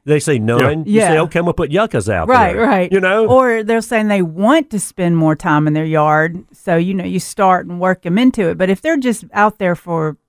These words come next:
Speaker 3: a little bit, then don't sell 'em the high maintenance things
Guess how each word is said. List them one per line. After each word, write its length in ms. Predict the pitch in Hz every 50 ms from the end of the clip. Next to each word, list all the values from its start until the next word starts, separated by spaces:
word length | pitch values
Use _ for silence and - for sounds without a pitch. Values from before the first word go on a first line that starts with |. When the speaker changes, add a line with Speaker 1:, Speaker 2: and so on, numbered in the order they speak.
| _ _ _ _ _ -
Speaker 3:
a 140 | 190 185
little 300 | 190 220 240 262 277 247
bit, 500 | 180 147 175 160 151 147 156 165 - -
then 200 | - 214 214 208
don't 320 | 202 208 226 233 220 165 -
sell 320 | - - 214 220 247 226 196
'em 100 | 165 160
the 120 | 156 156
high 240 | 151 180 170 160 160
maintenance 640 | 156 156 165 185 185 135 147 151 147 147 - - -
things 560 | - 147 143 143 147 151 156 160 147 - -